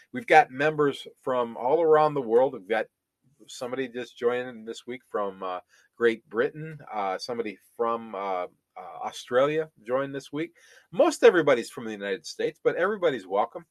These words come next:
And, uh, I just require that you're real 'cause I don't want anybody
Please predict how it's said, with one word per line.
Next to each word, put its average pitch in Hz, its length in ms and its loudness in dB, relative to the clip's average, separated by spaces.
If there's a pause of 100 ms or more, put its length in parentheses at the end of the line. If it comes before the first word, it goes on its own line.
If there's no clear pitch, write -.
(140)
And, 110 400 -8
uh, 104 160 0 (420)
I 120 140 -4
just 127 320 -8 (100)
require 135 580 4
that 156 180 4
you're 170 180 -2
real 95 400 -4
'cause 87 180 -14
I 90 120 -4
don't 110 100 -4
want 113 140 -8
anybody 127 360 -4